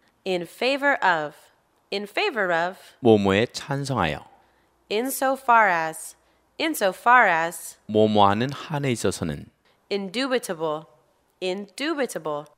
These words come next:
Speaker 2: 의심할 나위 없는 명백한.
Speaker 1: One-sidedness. One-sidedness.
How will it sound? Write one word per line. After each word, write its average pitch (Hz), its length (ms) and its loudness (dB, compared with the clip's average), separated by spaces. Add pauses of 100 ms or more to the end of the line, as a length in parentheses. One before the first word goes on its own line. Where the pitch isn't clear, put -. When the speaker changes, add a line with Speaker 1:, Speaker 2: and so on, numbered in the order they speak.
Speaker 2:
의심할 120 440 4
나위 95 300 6
없는 80 480 0
명백한. 127 800 -2 (320)
Speaker 1:
One-sidedness. 202 1400 -2 (340)
One-sidedness. 190 1200 -2